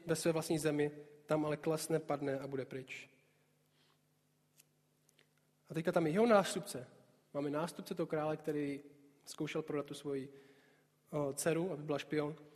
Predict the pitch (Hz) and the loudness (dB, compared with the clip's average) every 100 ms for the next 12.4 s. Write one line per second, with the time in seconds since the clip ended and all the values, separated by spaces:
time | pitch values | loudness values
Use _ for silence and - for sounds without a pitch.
0 | - _ 180 208 208 214 214 220 160 208 | -20 _ 8 10 10 8 4 4 4 2
1 | - 196 180 214 214 226 185 180 175 190 | 4 4 6 4 4 2 4 2 0 0
2 | 202 190 208 208 208 190 180 180 180 170 | 0 4 6 6 4 0 4 4 4 0
3 | - 175 156 156 143 127 - - - _ | 2 4 4 2 0 -4 -12 -20 -20 _
4 | _ _ _ _ _ 190 233 262 214 220 | _ _ _ _ _ 2 6 6 8 6
5 | 214 214 220 214 190 214 - 233 175 196 | 4 4 4 6 4 4 4 6 6 4
6 | 175 170 - - - _ - 170 170 170 | 2 0 -6 -18 -20 _ -6 -2 2 2
7 | 208 - - 156 - - - _ _ _ | 2 -2 -4 -6 -8 -20 -20 _ _ _
8 | _ _ _ _ _ 156 151 156 175 175 | _ _ _ _ _ -2 0 2 0 0
9 | 175 170 170 175 185 202 208 214 208 208 | 2 4 4 4 4 2 2 0 0 2
10 | 196 196 208 196 185 175 175 175 170 - | 2 2 0 0 0 0 2 0 0 0
11 | 196 208 208 175 185 180 175 175 165 185 | 2 2 0 0 0 0 -2 -2 0 2
12 | 185 196 202 | 2 0 -4